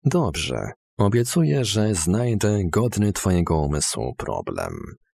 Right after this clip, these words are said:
Odparł kpiąco Terry. „Czy teraz pomożesz? Potrzebujesz adres I P?” Terry skinął głową. Adres I P, adres właściciela komputera,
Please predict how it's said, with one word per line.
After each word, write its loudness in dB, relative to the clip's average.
Odparł 0
kpiąco -2
Terry. -6
„Czy 2
teraz -2
pomożesz? -4
Potrzebujesz 0
adres 0
I 2
P?” -6
Terry 2
skinął -2
głową. -6
Adres 0
I 2
P, 2
adres 0
właściciela 0
komputera, 2